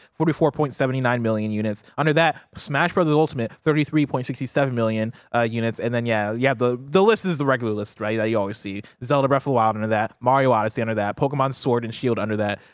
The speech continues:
uh, and then <laughs> Pokemon Scarlet and Violet is catching up.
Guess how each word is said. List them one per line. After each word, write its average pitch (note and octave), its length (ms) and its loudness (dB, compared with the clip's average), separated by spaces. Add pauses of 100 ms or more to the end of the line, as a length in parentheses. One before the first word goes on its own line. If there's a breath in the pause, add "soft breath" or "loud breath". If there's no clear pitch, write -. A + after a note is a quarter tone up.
uh, A#2+ 320 4
and B2+ 120 2
then B2 80 0
<laughs> - 180 -8
Pokemon F#3+ 280 0
Scarlet E3 320 0
and C3 100 -6
Violet A#2+ 220 2
is A#2 120 -4
catching B2 380 -4
up. G2+ 160 -6